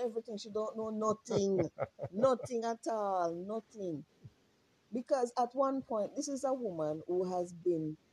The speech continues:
Speaker 1: through time and space or whatever with this action. Even the action doc-, doctor you said she travel with. So if
Speaker 2: Yeah.
Speaker 1: anything, the
Speaker 2: She
Speaker 1: alien,
Speaker 2: travel.
Speaker 1: the alien a go attack her. She for throw her crutches round in neck and start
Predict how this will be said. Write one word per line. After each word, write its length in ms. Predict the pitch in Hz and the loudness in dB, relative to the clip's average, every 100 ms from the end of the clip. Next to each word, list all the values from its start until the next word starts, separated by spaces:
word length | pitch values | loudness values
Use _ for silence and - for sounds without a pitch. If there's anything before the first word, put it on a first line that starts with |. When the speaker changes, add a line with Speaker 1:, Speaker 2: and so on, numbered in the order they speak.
| _ _ | _ _
Speaker 1:
through 340 | - 196 165 160 - | -4 0 0 -2 -8
time 240 | 180 185 175 | -8 -4 -2
and 180 | 170 160 | -4 -6
space 440 | - 165 156 - | -6 -2 -2 -2
or 80 | 147 | -2
whatever 360 | 151 - 147 | 0 -2 -2
with 160 | 135 143 135 | -4 -6 -8
this 200 | 131 - | -8 -8
action. 300 | 151 - - - _ | -12 -12 -20 -20 _
Even 220 | 349 349 | 4 4
the 80 | 330 349 | 2 0
action 360 | 349 - 262 | -2 -2 -2
doc-, 180 | 220 220 - _ | -2 -4 -6 _
doctor 300 | 202 208 _ 202 | -4 -4 _ -2
you 160 | 196 | -2
said 180 | 202 165 | 0 -2
she 160 | - 156 | -2 -8
travel 360 | - 143 135 131 | -2 -2 0 -4
with. 160 | 107 80 _ _ _ - | -4 -8 _ _ _ 4
So 100 | 262 | 4
if 80 | - | 6
Speaker 2:
Yeah. 20 | |
Speaker 1:
anything, 540 | 247 233 247 220 208 - _ | 2 2 2 0 -2 -6 _
the 80 | 247 | -4
Speaker 2:
She 60 | - | 2
Speaker 1:
alien, 300 | 247 220 208 | 4 6 6
Speaker 2:
travel. 80 | 208 | 4
Speaker 1:
the 120 | 202 214 214 | -2 0 2
alien 220 | 214 196 | 4 2
a 80 | 185 | 2
go 140 | 180 190 | 2 2
attack 260 | - 180 - | 0 -4 -2
her. 200 | 151 139 _ _ | -2 -2 _ _
She 140 | - | -8
for 80 | 220 | -6
throw 280 | 220 - 240 | -4 2 6
her 100 | 220 | 4
crutches 480 | 220 208 - 185 185 | 2 -2 2 2 8
round 260 | 190 185 | 8 8
in 220 | 196 196 202 | 10 8 12
neck 160 | 202 - | 8 10
and 180 | 185 180 | 8 8
start 160 | 185 | 6